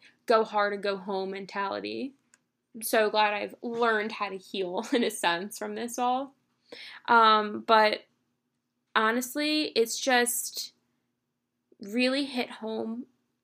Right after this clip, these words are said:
when I started to commit myself to doing what my body wants and listening to what my body needs.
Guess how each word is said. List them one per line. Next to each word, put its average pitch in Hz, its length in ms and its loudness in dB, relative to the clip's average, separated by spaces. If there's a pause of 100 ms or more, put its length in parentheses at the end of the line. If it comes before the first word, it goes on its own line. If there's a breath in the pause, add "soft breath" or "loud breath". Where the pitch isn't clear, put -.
(120)
when 220 480 -4 (100)
I 233 220 2
started 262 400 -4
to 294 100 -6
commit 262 580 -2
myself - 720 -10 (880)
to 262 120 -4
doing 302 560 0
what 262 180 -2
my 220 140 -2
body 208 580 -4 (160)
wants - 680 -10 (760)
and 240 240 2
listening 220 640 -8 (720)
to 247 100 -2
what 226 120 0
my 214 120 -2
body 196 540 -2
needs. - 760 -14